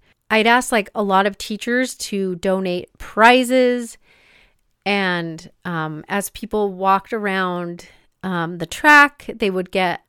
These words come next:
a ticket each time. And so however many times they went around the track, the more tickets they got, and then they had a chance to win these prizes. And then we did the prizes at the end, and we had people donate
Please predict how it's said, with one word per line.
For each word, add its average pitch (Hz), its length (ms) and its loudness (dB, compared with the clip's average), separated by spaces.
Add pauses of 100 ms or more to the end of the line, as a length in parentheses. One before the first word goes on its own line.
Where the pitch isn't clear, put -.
a 190 100 -8
ticket 285 420 -2
each 240 220 -4
time. 226 680 0
And 190 240 -4
so 175 580 0 (280)
however 214 360 0
many 196 380 -4 (120)
times 185 340 -4
they 170 80 -2
went 170 200 -6
around 165 180 -8
the 165 80 -10
track, 175 440 2
the - 60 -12
more 165 160 -6
tickets 190 380 -10
they 185 120 -4
got, 170 260 0
and 180 80 -8
then 170 120 -8
they 165 120 -6
had 160 140 -6
a 156 60 -8
chance - 360 -10
to 170 100 -10
win 151 180 -10
these - 160 -12
prizes. 294 540 -4 (720)
And 226 340 2
then 247 300 2
we 196 320 -2
did 180 260 -8
the 160 60 -10
prizes 277 420 2
at 247 120 -6
the 254 120 2
end, 240 280 2
and 208 120 -2
we 185 120 -4
had 156 200 -4
people 247 300 -6
donate 190 340 -6